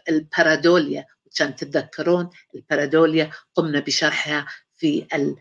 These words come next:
الحلقات السابقة، ممكن ترجعون لها، وكيف أن المخ أو ال-، سوري، ال-، الدماغ يجعلك ترى، آه، أش-، دائمًا ترى أشباه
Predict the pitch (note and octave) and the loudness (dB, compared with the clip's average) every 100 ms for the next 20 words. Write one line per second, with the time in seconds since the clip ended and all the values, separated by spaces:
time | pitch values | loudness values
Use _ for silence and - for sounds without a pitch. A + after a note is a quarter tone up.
0 | _ _ - C#3+ C#3+ C#3 C3+ C#3 - D#3 | _ _ -10 -6 -4 -4 -6 -4 0 0
1 | D#3 F3 - - G#3+ G3 F#3+ G3 E3 C#3+ | 4 2 2 2 6 6 4 2 0 0
2 | - D3 D#3 D3+ D#3 F3+ F#3+ C3+ - - | -4 -2 -2 0 2 4 2 0 -6 -12
3 | - - - - - F#3+ F3+ F#3 D3 D3 | -14 -20 -8 -2 4 6 4 -4 -2 0
4 | D3 E3+ A3+ A#3+ - - _ E3 D#3 - | 0 4 4 4 -2 -8 _ 4 4 4
5 | D3 - - C#3 D3 - F3+ D3+ D3+ C#3+ | -2 -2 -6 -6 -4 2 2 2 0 -2
6 | C#3+ C#3+ - C3+ C#3 D#3 F3+ C4+ - - | -2 -4 -6 -6 0 4 6 6 2 -14
7 | - _ C#3+ C#3+ D3 C#3+ D3 F3+ G3+ - | -18 _ -4 0 0 2 4 4 4 0
8 | - F3+ F3 F3 - - - D#3+ D3+ D3 | 0 4 6 6 4 -4 -6 -4 -2 -4
9 | D3 D2+ - - _ _ _ - - - | -6 -6 -8 -16 _ _ _ -4 -2 -2
10 | E3+ D#3 F3+ F#3+ E3+ D#3+ D#3 F3 E3+ E3 | 0 2 2 2 0 -2 0 2 4 0
11 | - _ - - - F#3 F#3 | -8 _ -4 -2 2 4 2